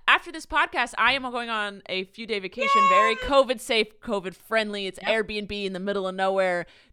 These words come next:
Speaker 1: Don't worry, I'm not coming in contact with other humans other than who I'm going with. But, uh, yeah, I get to, I get to sing Vacation Time. That's
Speaker 2: Yeah.
Speaker 1: exciting. I haven't gone on a vacation in a very long time.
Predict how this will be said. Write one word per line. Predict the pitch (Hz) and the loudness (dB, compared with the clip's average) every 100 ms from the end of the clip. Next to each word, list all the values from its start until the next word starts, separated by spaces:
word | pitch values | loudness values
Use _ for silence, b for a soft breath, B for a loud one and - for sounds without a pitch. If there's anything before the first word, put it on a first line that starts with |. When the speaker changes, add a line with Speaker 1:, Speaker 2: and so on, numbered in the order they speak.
| _ | _
Speaker 1:
Don't | 240 220 | 4 4
worry, | 196 190 | 2 0
I'm | |
not | 190 - | 0 0
coming | 190 175 | -4 -12
in | |
contact | 175 180 170 165 165 | -8 -6 -2 -4 -4
with | 165 156 b b b b | -6 -8 b b b b
other | 190 180 | -6 -6
humans | 165 202 190 175 | -6 -6 -6 -2
other | 170 | -2
than | 165 170 | -2 -6
who | 185 | -6
I'm | 160 | -6
going | 170 254 254 | -2 0 0
with. | 196 180 175 b b b b _ | -2 -4 -4 b b b b _
But, | 233 196 | 4 6
uh, | 196 170 160 - _ _ _ _ _ _ _ | 6 4 2 -4 _ _ _ _ _ _ _
yeah, | 202 247 | -8 -6
I | - | -6
get | 196 202 | -10 -12
to, | - - | -14 -16
I | 185 180 | -12 -10
get | 190 190 | -10 -14
to | |
sing | 185 208 190 | -12 -12 -8
Vacation | 175 202 240 208 | -10 -10 -12 -14
Time. | 160 - - _ | -14 -16 -18 _
That's | - 233 | -10 -6
Speaker 2:
Yeah. | 320 | -6
Speaker 1:
exciting. | 415 - 247 247 - | -4 -4 -6 -8 -8
I | 196 | -4
haven't | 208 196 | -4 -2
gone | 208 | -2
on | 202 | -2
a | |
vacation | 175 165 196 240 170 | -4 -6 -8 -10 -12
in | 151 | -8
a | |
very | 160 170 | -4 -4
long | 160 | -6
time. | 160 180 | -8 -12